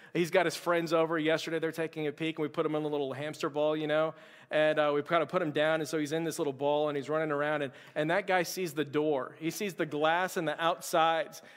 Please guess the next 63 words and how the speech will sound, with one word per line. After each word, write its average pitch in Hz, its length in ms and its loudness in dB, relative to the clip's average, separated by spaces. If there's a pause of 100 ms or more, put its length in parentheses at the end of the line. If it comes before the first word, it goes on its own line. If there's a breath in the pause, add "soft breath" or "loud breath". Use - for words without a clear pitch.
(140 loud breath)
and 170 140 4
he 208 60 4
just 202 140 2
immediately 190 580 4
goes 175 200 2
strike 170 300 2
straight - 320 0
<laughs> - 0 -
for 208 80 2
the 175 140 2
door, 185 400 2 (260 loud breath)
trying 185 240 6
to 170 80 2
get 156 160 0
out 160 240 4
of 170 80 -2
there. 170 260 4
But, 160 200 2
like, 156 160 2
I've 165 80 -2
never 185 180 2
seen 170 220 0
anything 160 320 -2
so 160 140 -2
motivated 147 560 0
to 147 60 -2
find 143 300 -4
freedom, 156 460 -2 (300 loud breath)
fighting 147 360 2
for 147 320 0
it 139 60 0
or 143 80 0
anything 139 240 -4
like 135 140 -6
that. 131 160 -2
I 131 60 -6
sat 156 340 0
there 143 160 0
yesterday, 139 600 0 (320 loud breath)
and 135 240 0
I 139 60 0
was 135 80 -4
sitting 170 260 2
by 151 180 4
his 147 120 -2
cage. 147 400 -2
Everybody 143 320 -2
kinda 143 260 -6
got 139 180 -2
out 143 100 -2
of 139 60 -6
the 139 80 -4
house 139 280 -4
for 143 140 -4
a 139 40 -2
little 135 180 -2
bit, 139 280 -4
and 139 80 -4
I - 20 -4
was 131 140 -6
watching 135 380 -4
him 135 180 -6
for 135 300 -8